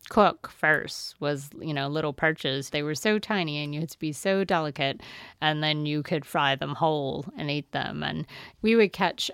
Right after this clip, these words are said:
catfish and fish by just tying a frozen piece of meat to a string and just put the string in the bayou. Like, we wouldn't even have, uh, fishing lines at that time 'cause our parents didn't want us to have hooks.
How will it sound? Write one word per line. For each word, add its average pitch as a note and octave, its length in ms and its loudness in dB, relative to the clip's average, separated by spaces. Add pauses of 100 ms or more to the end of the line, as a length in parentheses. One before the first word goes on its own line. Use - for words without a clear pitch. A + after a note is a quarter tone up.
catfish E3+ 520 0
and D#3 180 -4
fish E3 360 2
by D3+ 160 0
just - 240 -4
tying D3+ 360 4
a D3 60 0
frozen D#3 500 0
piece D#3 320 -4
of D3+ 60 -2
meat D3+ 340 -2
to D#3+ 140 -4
a C#3+ 60 -2
string F3+ 680 0
and D#3 160 -2
just - 240 -4
put E3 200 -2 (160)
the E3 100 -2
string D3+ 440 -2
in D3 320 -2
the D3 80 -2
bayou. F3 520 0
Like, D#3 220 0
we D#3+ 80 0
wouldn't E3 280 2
even D#3 220 0
have, D3 460 0
uh, C#3 200 2
fishing F3 420 -2
lines C#3 300 -2
at D3 40 -6
that C#3 180 0
time C#3+ 240 -4
'cause - 160 -8
our D3 80 2
parents D3 360 -6
didn't - 180 -4
want C#3+ 120 -2
us C#3 120 -10
to C#3+ 60 -4
have C3+ 120 -6
hooks. - 500 -6